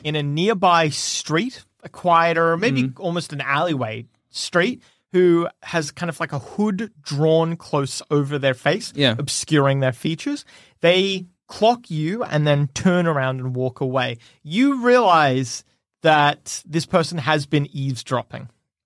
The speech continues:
Speaker 2: Oh. Hmm.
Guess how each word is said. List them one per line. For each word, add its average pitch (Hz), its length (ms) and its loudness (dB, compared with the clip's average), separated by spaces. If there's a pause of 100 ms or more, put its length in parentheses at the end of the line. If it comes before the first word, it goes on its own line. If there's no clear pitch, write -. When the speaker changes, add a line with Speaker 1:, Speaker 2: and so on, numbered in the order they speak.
Speaker 2:
Oh. 104 720 0 (380)
Hmm. 113 1120 0